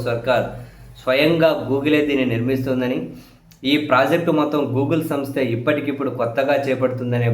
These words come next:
భ్రమలు కల్పించింది. ఇక యథావిధిగా ఎల్లో మీడియా దానికి కోరస్ పడుతూ అదొక ప్రపంచ ఈవెంట్ మాదిరిగా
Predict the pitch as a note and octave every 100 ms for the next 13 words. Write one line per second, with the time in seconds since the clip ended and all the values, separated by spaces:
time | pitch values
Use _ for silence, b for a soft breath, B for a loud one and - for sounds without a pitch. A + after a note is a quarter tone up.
0 | A#2 A2 A#2+ C3+ C3 A#2 A#2 A2+ G#2+ F#2
1 | E2 B B B B - C3+ C#3+ B2+ B2+
2 | D#3+ D#3+ D3+ C#3 C3+ A#2+ C3+ D3 C#3 C3+
3 | C3 B2+ B2 A#2+ A#2 A#2+ C3 C3+ - B2+
4 | A#2+ A#2+ A#2 - B B B A2+ A#2 A#2+
5 | A#2 A2+ A#2 D3 D3+ D3 C#3 C3+ C3 A#2+
6 | A#2+ A#2+ A#2